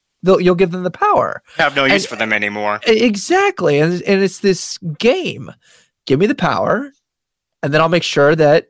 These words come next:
Speaker 1: you never get it back. I will not let a good crisis go to waste,
Speaker 2: And
Speaker 1: even
Speaker 2: one
Speaker 1: if I
Speaker 2: thing
Speaker 1: have
Speaker 2: I'll
Speaker 1: to fabricate it.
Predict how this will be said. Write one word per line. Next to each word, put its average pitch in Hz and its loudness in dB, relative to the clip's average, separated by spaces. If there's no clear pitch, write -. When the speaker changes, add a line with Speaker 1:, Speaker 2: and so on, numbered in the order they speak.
Speaker 1:
you 175 0
never 156 2
get 160 0
it 175 -6
back. - -4
I 139 -2
will 139 0
not 135 -2
let 139 -2
a 160 -2
good 147 -6
crisis - -12
go - -8
to 120 -10
waste, 320 -12
Speaker 2:
And 156 0
Speaker 1:
even 151 2
Speaker 2:
one 302 2
Speaker 1:
if - -2
I - 2
Speaker 2:
thing 170 2
Speaker 1:
have - 0
Speaker 2:
I'll 175 -6
Speaker 1:
to - -16
fabricate 311 -4
it. - -14